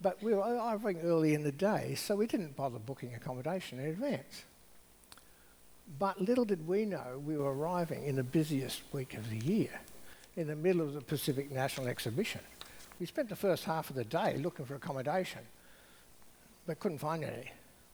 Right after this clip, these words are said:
It was all booked out. So then, early afternoon, we said, "Oh, what are we gonna do?" We remembered that we'd been given somebody's name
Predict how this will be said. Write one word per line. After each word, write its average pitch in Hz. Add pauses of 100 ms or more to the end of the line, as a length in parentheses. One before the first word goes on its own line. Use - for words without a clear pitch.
(360)
It 180
was 143
all 160
booked 127
out. 127 (1600)
So 190
then, 294 (920)
early 185
afternoon, 143
we 147
said, 165
"Oh, 202 (220)
what 185
are -
we 180
gonna 170
do?" 190 (720)
We 220
remembered 240
that 170
we'd 180
been 185
given 247
somebody's 151
name 135